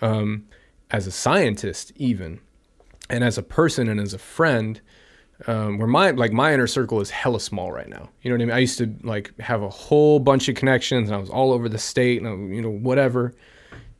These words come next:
And now it's like, I have, like, ten people that I invest deeply in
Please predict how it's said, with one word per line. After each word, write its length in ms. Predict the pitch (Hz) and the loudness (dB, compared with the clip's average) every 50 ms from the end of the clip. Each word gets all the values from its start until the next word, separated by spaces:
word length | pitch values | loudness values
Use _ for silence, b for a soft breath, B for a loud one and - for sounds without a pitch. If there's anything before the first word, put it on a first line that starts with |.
| _ _ _ _ _ _ - | _ _ _ _ _ _ -8
And 200 | - 120 113 113 | -6 -2 0 2
now 320 | 120 143 160 160 151 143 131 | 2 4 4 4 4 4 4
it's 180 | 120 - - | 2 2 0
like, 320 | 120 110 107 101 - - _ b b b b b b b b b b b b _ _ - | -2 -2 -2 -4 -6 -12 _ b b b b b b b b b b b b _ _ 0
I 120 | 123 131 | 2 2
have, 320 | 139 135 147 139 131 113 107 | 4 4 4 2 2 2 0
like, 300 | 113 110 107 98 - - _ | -2 -2 -2 -4 -8 -14 _
ten 340 | - - - 143 139 135 123 | -10 -2 0 2 2 2 0
people 420 | - - 117 - - 82 - - _ _ _ _ _ _ _ _ _ _ _ _ _ _ _ _ _ _ | 0 -2 -4 -4 -6 -12 -12 -12 _ _ _ _ _ _ _ _ _ _ _ _ _ _ _ _ _ _
that 100 | - - | -6 -2
I 120 | 113 120 123 | 0 2 2
invest 720 | 120 117 104 117 113 110 110 - - - - 117 107 107 | 2 2 2 0 0 0 -2 -6 -10 -12 -10 -10 -6 -2
deeply 500 | 131 139 139 131 - 113 107 107 101 95 | 0 0 0 0 -2 -4 -4 -4 -4 -6
in 160 | 85 85 | -8 -12